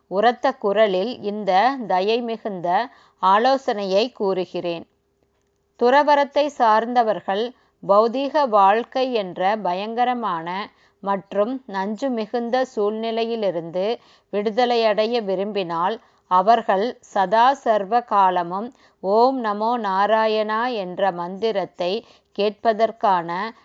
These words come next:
நற்புத்தியை பெற்றிருக்க வேண்டும். பர்போட். ராஜா குலசேகரர் இந்த பாடலை துறவிகளுக்கும்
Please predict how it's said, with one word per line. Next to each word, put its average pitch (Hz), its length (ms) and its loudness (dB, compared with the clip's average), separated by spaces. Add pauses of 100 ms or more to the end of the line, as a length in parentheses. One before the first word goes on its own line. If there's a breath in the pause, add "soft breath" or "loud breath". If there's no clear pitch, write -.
(140 soft breath)
நற்புத்தியை 208 1000 -2
பெற்றிருக்க 196 640 -6
வேண்டும். 170 500 -6 (1300)
பர்போட். 196 460 -2 (640)
ராஜா 262 560 4
குலசேகரர் 240 1000 0
இந்த 214 360 -4
பாடலை 214 840 0 (360 soft breath)
துறவிகளுக்கும் 254 1080 0